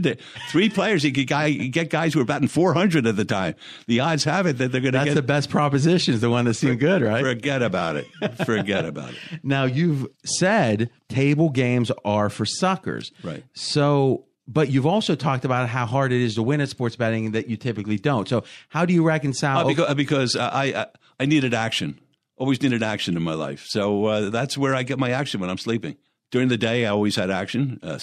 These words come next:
Speaker 1: a search and seizure, a motion to suppress, a subpoena, a trial, something,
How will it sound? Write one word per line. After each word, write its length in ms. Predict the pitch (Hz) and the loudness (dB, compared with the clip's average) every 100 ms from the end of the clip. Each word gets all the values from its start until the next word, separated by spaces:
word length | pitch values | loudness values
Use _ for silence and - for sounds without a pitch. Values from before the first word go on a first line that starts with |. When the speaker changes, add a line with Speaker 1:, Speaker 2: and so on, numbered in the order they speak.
| - | -12
Speaker 1:
a 120 | 78 | -8
search 300 | - 107 95 | -2 -2 -2
and 100 | 85 | -4
seizure, 640 | - 139 135 127 123 120 110 - | 0 0 0 0 -2 -4 -8 -16
a 100 | 76 | -8
motion 320 | 76 98 98 87 | -4 -2 -2 -6
to 120 | 85 | -6
suppress, 580 | - - 131 123 120 - - _ _ _ _ | -10 -4 0 0 -2 -4 -12 _ _ _ _
a 80 | - | -8
subpoena, 720 | - 80 139 131 123 120 117 - | -6 -2 2 2 2 0 -4 -8
a 80 | 82 | -14
trial, 560 | - 117 123 120 123 - _ _ _ _ | -2 0 2 0 -2 -8 _ _ _ _
something, 500 | - 170 139 78 | -2 0 0 -4